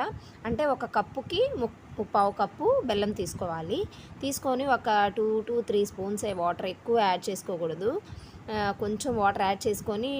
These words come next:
పాకం వచ్చేంత వరకు మనము ఉడికించుకోవాలన్నమాట. ఎక్కువ వాటర్ యాడ్ చేస్తే పాకం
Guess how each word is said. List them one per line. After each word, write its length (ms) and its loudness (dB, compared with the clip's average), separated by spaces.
పాకం 360 2
వచ్చేంత 340 -6
వరకు 380 -2
మనము 260 -4
ఉడికించుకోవాలన్నమాట. 1000 -2
ఎక్కువ 320 -2
వాటర్ 260 4
యాడ్ 200 0
చేస్తే 280 -2
పాకం 260 0